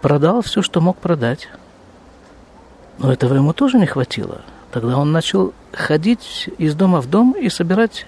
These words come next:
милостыню. И он насобирал какую-то сумму, достаточную ему для того, чтобы доехать до моря. Давайте вот здесь вот остановимся первый раз, потому что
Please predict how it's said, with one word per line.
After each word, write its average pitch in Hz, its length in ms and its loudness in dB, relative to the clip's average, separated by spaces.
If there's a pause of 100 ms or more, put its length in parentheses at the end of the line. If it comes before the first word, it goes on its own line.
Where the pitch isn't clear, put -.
милостыню. 151 640 2 (1160)
И - 80 4
он 214 100 6
насобирал 262 420 4
какую-то 170 400 0
сумму, 139 340 2
достаточную 123 920 -2 (120)
ему 170 420 2
для 127 200 0
того, 139 240 0
чтобы 135 260 -4
доехать 131 400 0
до 127 120 0
моря. 107 340 0 (1120)
Давайте 156 260 2
вот 139 120 2
здесь 131 200 0
вот 117 140 0
остановимся 123 540 0
первый 104 340 -2
раз, - 320 -6 (440)
потому 135 360 -2
что 120 380 0